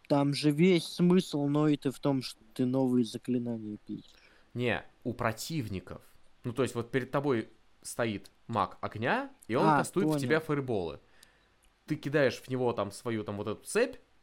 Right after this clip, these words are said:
Speaker 2: и теперь ты можешь
Speaker 1: Мгм.
Speaker 2: кинуть один фаербол бесплатно. Как
Speaker 1: А.
Speaker 2: только ты его кинешь, а, ты можешь сразу же
Speaker 1: Мощно.
Speaker 2: спиздить, э, заклинание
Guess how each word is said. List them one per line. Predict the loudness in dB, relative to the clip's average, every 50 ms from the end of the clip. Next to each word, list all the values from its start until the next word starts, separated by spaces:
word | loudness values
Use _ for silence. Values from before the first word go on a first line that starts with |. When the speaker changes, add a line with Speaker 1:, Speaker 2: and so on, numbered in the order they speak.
| _ _ _ _ _
Speaker 2:
и | -4
теперь | -4 -2 0 0 0 0
ты | 2 4 4 4
можешь | 6 4 4 2 0 -4 -4
Speaker 1:
Мгм. | -4
Speaker 2:
кинуть | 0 2 2 2 2 2 0
один | -2 0 2 0 -2 0
фаербол | 0 -2 -2 -2 0 0 -2 -2 -2 -8 -14 _
бесплатно. | -12 -12 -4 0 2 2 2 2 0 -6 -14 -14 -18 -20 _ _ _ _ _ -18 -16
Как | -10 0 6
Speaker 1:
А. | 8
Speaker 2:
только | 8 8 6 4 0
ты | 0 0
его | 0 0
кинешь, | -2 -2 0 0 0 0 -2 -4 -10 -16 _ _ _ _ _ _ _ _ _ _ _ _ _
а, | -2 0 2 2 2
ты | 2 2 2 2
можешь | 4 4 2 2 -2 -6
сразу | -2 2 4 4 4 4 2
же | -2
Speaker 1:
Мощно. | -6 -6 -4
Speaker 2:
спиздить, | -4 -4 -4 -4 -6 -6 -8 -8 -4
э, | 0 2 4 4 4 2 0 -2
заклинание | -2 -6 -8 -6 -4 -4 -2 -2 -4